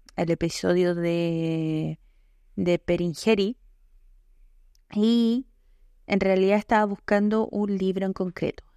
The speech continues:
El libro se llama, em,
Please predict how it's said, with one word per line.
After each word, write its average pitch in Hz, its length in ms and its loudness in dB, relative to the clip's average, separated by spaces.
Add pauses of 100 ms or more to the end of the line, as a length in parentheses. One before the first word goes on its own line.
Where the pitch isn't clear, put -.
El 175 200 0
libro 208 460 2
se 208 300 -2
llama, 208 680 2 (720)
em, 196 800 2